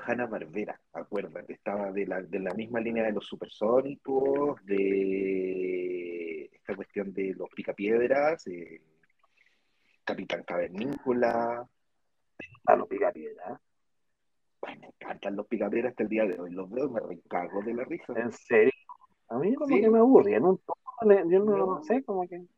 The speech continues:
Speaker 2: ah,
Speaker 1: En las
Speaker 2: no sé.
Speaker 1: aplicaciones están. Y
Speaker 2: Sí,
Speaker 1: no,
Speaker 2: pues,
Speaker 1: pues,
Speaker 2: sí,
Speaker 1: ¿cachai?
Speaker 2: tanto.
Speaker 1: Yo, <laughs> yo que pago poquitas aplicaciones, pero bueno, eso es otro tema.
Speaker 2: Ah.
Speaker 1: <laughs>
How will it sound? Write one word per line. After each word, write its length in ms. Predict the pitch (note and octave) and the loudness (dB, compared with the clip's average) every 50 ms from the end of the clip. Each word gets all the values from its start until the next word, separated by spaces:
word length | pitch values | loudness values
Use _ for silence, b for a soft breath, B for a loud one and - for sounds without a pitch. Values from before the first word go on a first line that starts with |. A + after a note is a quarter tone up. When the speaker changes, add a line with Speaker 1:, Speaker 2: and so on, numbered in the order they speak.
| _ _ _ _ _ _ _ _ _ - - D#3+ | _ _ _ _ _ _ _ _ _ -6 -4 -2
Speaker 2:
ah, 220 | D#3+ D#3 D#3 D#3 | -2 -2 -4 -4
Speaker 1:
En 140 | D#3 C3+ D3 | -6 -4 -4
las 100 | D#3 E3 | -2 -2
Speaker 2:
no 480 | E3 D#3+ - F3 F3+ - F3+ F3 A3 G#3+ | -2 -4 -4 -4 -4 4 10 10 12 12
sé. 120 | - D3+ | 12 10
Speaker 1:
aplicaciones 280 | A2 - - D#4+ D4+ - | 8 6 4 -4 -12 -12
están. 300 | _ - D4+ D4+ D4+ - _ _ _ _ _ _ b b b b b b b b b b b _ _ - | _ -12 -10 -10 -12 -16 _ _ _ _ _ _ b b b b b b b b b b b _ _ -6
Y 240 | - - - - - | -2 0 2 6 8
Speaker 2:
Sí, 20 | - | 10
Speaker 1:
no, 180 | A3+ A3+ A3+ | 10 10 10
Speaker 2:
pues, 40 | - | 8
Speaker 1:
pues, 100 | - - | 6 4
Speaker 2:
sí, 60 | A#2 | 6
Speaker 1:
¿cachai? 240 | G#2 A2+ A2+ - D#3 D#3 | 10 10 10 8 8 4
Speaker 2:
tanto. 280 | D#3 C#3+ C3 - - - _ _ _ _ _ _ _ _ _ _ _ _ _ _ _ _ _ _ _ _ _ _ _ _ _ _ - | 8 8 6 6 4 -4 _ _ _ _ _ _ _ _ _ _ _ _ _ _ _ _ _ _ _ _ _ _ _ _ _ _ -20
Speaker 1:
Yo, 80 | - A2+ | -20 -18
<laughs> 340 | - - B2 A#2 C3 A#2+ A#2+ | -14 -10 -6 -4 -2 0 0
yo 40 | A2 | 0
que 80 | A#2+ | -2
pago 220 | G#2+ A#2+ A#2 A#2+ A#2 | -2 -4 -4 -4 -4
poquitas 340 | A2+ A2+ A#2 A#2+ - C3+ C3+ | -4 -4 -6 -6 -6 -6 -6
aplicaciones, 480 | C3+ C3+ C#3 - - - - - - - | -6 -6 -8 -8 -10 -10 -14 -14 -12 -8
pero 140 | - - | -6 -6
bueno, 180 | F2+ E2+ - - | -4 -4 -6 -8
eso 180 | - - C3 C3 | -10 -8 -8 -8
es 20 | - | -8
otro 60 | - | -8
tema. 300 | - - - E3 E3+ G3+ | 0 4 8 10 12 12
Speaker 2:
Ah. 20 | G#3 G#3+ - - E3 - - - | 12 12 10 4 0 0 2 4
Speaker 1:
<laughs> 1900 | - - C3 C#3+ C#3+ - - - - - - - - - F#3 - - - F#3 - - E3+ - - - D#3+ - - - D3+ - - F#3 - - - - - | 6 8 8 8 6 8 6 4 4 6 4 2 2 4 0 4 6 6 6 6 4 0 2 2 4 6 6 6 6 6 4 4 2 2 -2 -6 -10 -10